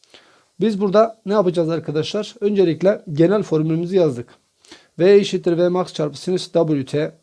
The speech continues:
yani açısal hız çarpı zaman. Ve V eşittir V max çarpı sinüs iki pi F T. Hani açı-, açısal hız buradaki iki pi F. Bunlara göre yerine yerleştirdiğimizde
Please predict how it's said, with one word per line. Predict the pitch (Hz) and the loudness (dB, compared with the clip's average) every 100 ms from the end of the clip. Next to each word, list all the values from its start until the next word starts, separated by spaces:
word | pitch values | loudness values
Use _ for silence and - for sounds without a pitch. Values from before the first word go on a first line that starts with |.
| - | -10
yani | 143 | -6
açısal | 135 139 - 147 | -6 -8 -4 -4
hız | 131 | -4
çarpı | 151 131 127 | -8 -8 -8
zaman. | 127 135 185 262 _ _ _ _ _ _ _ _ _ _ _ _ _ _ _ - | -6 -4 -6 -8 _ _ _ _ _ _ _ _ _ _ _ _ _ _ _ 2
Ve | 170 202 - | 4 4 2
V | 165 185 196 | 2 4 4
eşittir | 185 165 156 190 | 2 -2 -6 -2
V | 180 185 | 0 0
max | 190 175 | -2 -4
çarpı | 165 156 | -6 -6
sinüs | - 190 - | -6 -8 -8
iki | 165 - | -10 -10
pi | 156 151 131 | -4 -4 -4
F | |
T. | - 107 - _ _ _ _ - | -10 -14 -14 _ _ _ _ -10
Hani | 156 | -6
açı-, | 151 160 - | -4 -6 -8
açısal | - 165 - 165 170 | -6 -8 -6 -4 -4
hız | 185 | -4
buradaki | 156 147 143 | -6 -6 -8
iki | 190 - | -12 -12
pi | 156 | -12
F. | 135 - _ _ _ _ _ _ - _ - _ - | -12 -14 _ _ _ _ _ _ -20 _ -20 _ -4
Bunlara | 180 208 | 0 2
göre | 214 196 | 4 4
yerine | 196 196 208 | 2 2 0
yerleştirdiğimizde | 185 180 175 170 180 175 156 143 | -2 -2 -2 -4 -2 -2 0 -2